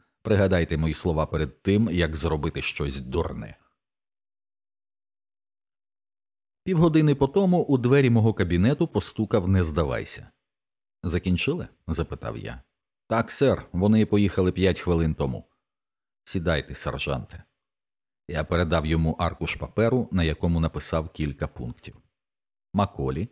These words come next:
Сен, Деві, місіс Боуз, Бучан, Стівенс,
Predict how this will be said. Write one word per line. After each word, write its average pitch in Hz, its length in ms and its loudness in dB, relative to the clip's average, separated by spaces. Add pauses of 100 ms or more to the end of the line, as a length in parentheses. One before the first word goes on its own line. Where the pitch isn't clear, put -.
(460)
Сен, 73 460 -6 (440)
Деві, 73 520 -4 (340)
місіс 82 340 -2
Боуз, 69 540 -6 (440)
Бучан, 80 560 -4 (320)
Стівенс, - 720 -4